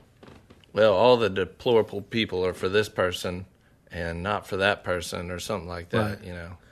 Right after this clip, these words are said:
Speaker 1: Yeah.
Speaker 2: Oh, do you think, here's kinda what I thought about it. Um, for some of the things she described, um,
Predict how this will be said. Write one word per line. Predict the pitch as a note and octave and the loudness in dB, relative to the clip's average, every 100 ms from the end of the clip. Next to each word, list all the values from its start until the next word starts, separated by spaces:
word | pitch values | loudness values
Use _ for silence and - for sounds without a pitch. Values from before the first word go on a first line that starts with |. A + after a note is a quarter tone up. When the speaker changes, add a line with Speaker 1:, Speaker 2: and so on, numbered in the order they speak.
| D3+ | -18
Speaker 1:
Yeah. | E2 - - _ _ _ _ _ _ _ | -16 -18 -20 _ _ _ _ _ _ _
Speaker 2:
Oh, | D#3+ | -12
do | D3+ F#3+ | -8 -4
you | A#3+ | -4
think, | B3+ A3+ G3+ - - E3 _ - | -2 -2 -2 -4 -10 -10 _ -2
here's | E3+ F#3+ F#3 - | 4 4 4 0
kinda | D#3 D3 C3+ | 0 2 2
what | B2+ | 2
I | A#2+ A#2 | 2 0
thought | - G#2+ G2+ | -2 -4 -4
about | G2 G2+ F#2+ | -6 -6 -6
it. | G2 - - - - - - - | -8 -10 -18 -20 -20 -20 -20 -6
Um, | B2+ A#2+ A#2 A2 A2 G2+ _ _ _ _ _ _ _ _ _ _ _ _ _ | 0 0 0 -4 -6 -10 _ _ _ _ _ _ _ _ _ _ _ _ _
for | - D3 | -2 0
some | - F3+ F#3+ | 2 2 4
of | F3 | 2
the | D3 | 2
things | C3 D3+ D3 C3+ | -2 -2 -2 -4
she | - C3+ | -4 -4
described, | A#2+ A2+ - - B2+ A#2+ A2 G#2+ G#2 G2+ - - _ - | -4 -4 -6 -4 -4 -2 -4 -6 -6 -10 -14 -20 _ -12
um, | A2+ G#2+ G#2 G2+ G2 | -8 -6 -6 -6 -8